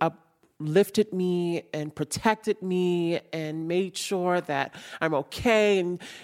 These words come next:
and I, I know Veronica Klaus, um, she is a renowned, uh, trans jazz and cabaret singer. And she would, I remember when I was getting my master's and I was broke, she would invite me to her home and she would cook me dinner and just, like,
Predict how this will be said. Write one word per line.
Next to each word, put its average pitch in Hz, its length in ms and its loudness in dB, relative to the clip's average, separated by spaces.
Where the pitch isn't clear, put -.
and 147 320 -2
I, 170 240 2
I 170 120 2
know 170 120 4
Veronica 165 480 0
Klaus, 160 720 0
um, 147 300 -4
she 170 440 -4
is 151 500 -6
a 143 320 -2
renowned, 147 680 -2
uh, 147 280 4
trans 156 500 2
jazz 151 440 4
and 156 100 -2
cabaret 147 380 0
singer. 143 440 -2
And 139 220 -4
she - 160 0
would, 185 180 2
I 175 60 2
remember 185 200 -2
when 175 80 4
I 170 40 2
was 165 100 -4
getting 180 120 0
my 170 100 4
master's 160 460 0
and 143 80 0
I 135 40 0
was 139 220 -6
broke, 160 580 4
she 190 400 0
would 180 180 2
invite 165 340 2
me 185 100 -6
to - 140 2
her 190 120 4
home 175 520 6
and 165 120 0
she - 140 2
would 170 180 0
cook 233 340 2
me 202 120 2
dinner 151 680 4
and 180 280 2
just, 202 240 0
like, 180 260 2